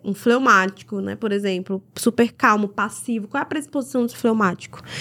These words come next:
Omisso, calmo, não quer, não quer a confusão, se adequa a qualquer lugar. Tu acha que um colérico vai fazer isso na predisposição? Não vai. O colérico é fogo, ele expande, ele queima tudo se for preciso. Então, naturalmente, ele é líder. Naturalmente.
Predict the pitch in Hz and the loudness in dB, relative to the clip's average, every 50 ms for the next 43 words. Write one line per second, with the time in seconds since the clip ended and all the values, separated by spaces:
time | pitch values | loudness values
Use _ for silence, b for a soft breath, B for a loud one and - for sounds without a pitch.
0 | B B B B B B B B - 240 269 277 285 285 277 262 247 - - - | B B B B B B B B 4 6 6 6 6 4 4 2 2 -2 -4 0
1 | - 247 240 240 - _ _ _ - - _ - - _ - - - 285 254 240 | 2 2 2 2 -2 _ _ _ -20 -20 _ -20 -20 _ -6 2 6 8 10 10
2 | 240 233 233 233 226 220 220 220 226 220 - - 220 226 226 226 240 240 - - | 8 6 4 2 0 -2 -4 -4 -8 -10 -6 0 2 4 4 4 2 -2 -2 0
3 | 262 247 262 262 - 247 240 247 277 277 - - 285 269 302 311 311 - 285 262 | 2 2 2 2 2 4 4 4 2 0 -4 -2 0 0 0 0 2 2 2 2
4 | - - 277 262 220 226 233 233 233 - - 262 226 220 214 226 240 - 277 254 | 2 2 2 4 6 8 8 8 6 2 0 -2 -2 0 0 -2 -2 -2 -4 -6
5 | 262 - 254 240 233 247 226 226 233 226 220 208 202 196 - - - 302 330 320 | -4 -4 -6 -4 -4 -4 -4 -2 -4 -2 0 2 2 2 2 0 -4 -4 0 2
6 | 277 262 349 359 - - - 302 277 - 277 254 233 220 226 277 285 - 254 247 | 4 4 2 2 -2 -6 -6 -6 -4 -4 -2 -2 0 0 0 -2 -4 -4 -6 -6
7 | 240 - 233 214 220 220 214 220 - - 226 202 196 202 - 208 202 220 262 - | -6 -6 -8 -6 -4 -4 -4 -4 -4 -2 0 0 2 2 2 2 2 2 0 -4
8 | - - 247 220 214 208 - 240 262 277 330 320 262 214 202 214 202 226 269 294 | -4 -2 -2 0 0 -2 -2 -2 0 2 2 0 0 0 0 2 2 2 2 0
9 | 262 - 226 208 208 214 220 247 240 - - - - 226 220 233 214 214 196 202 | 2 4 4 4 4 2 -2 -6 -10 -10 -8 -4 -2 0 0 2 2 0 0 0
10 | 214 202 - - - 214 220 226 220 202 202 202 - 240 277 302 359 370 - 233 | -2 -6 -8 -4 -2 -2 0 0 0 -2 -2 -4 -6 -6 -6 -6 -6 -6 -4 -6
11 | 196 196 185 - - - 196 - 196 196 - - 185 185 - - - B B B | -4 -4 -6 -8 -6 -6 -6 -4 -4 -6 -4 -4 -6 -6 -6 -8 -14 B B B
12 | B B B B B B B - 339 359 330 320 302 403 453 - 392 320 302 269 | B B B B B B B 6 8 8 10 10 10 8 6 4 0 0 0 0
13 | 262 277 277 302 269 262 277 285 277 233 196 202 190 - - - - 240 254 285 | -2 -4 -4 -4 -4 -2 -2 -2 -2 -2 -2 -4 -6 -8 -10 -4 0 2 2 2
14 | 277 - 320 302 311 370 403 262 233 214 208 - - - | 2 0 0 0 0 0 0 -2 -2 -4 -6 -8 -14 -18